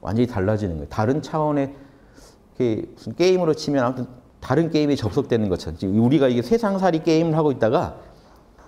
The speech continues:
근원적인 게임에 접-, 게임에, 본래 게임에 접속을 해버리면요. 근원적인 게임에 이걸 우주적인 게임이에요.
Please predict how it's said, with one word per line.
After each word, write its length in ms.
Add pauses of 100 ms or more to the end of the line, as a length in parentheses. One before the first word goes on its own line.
(240)
근원적인 640
게임에 300
접-, 380
게임에, 340
본래 600
게임에 320
접속을 420
해버리면요. 640
근원적인 500
게임에 420 (300)
이걸 200
우주적인 520
게임이에요. 520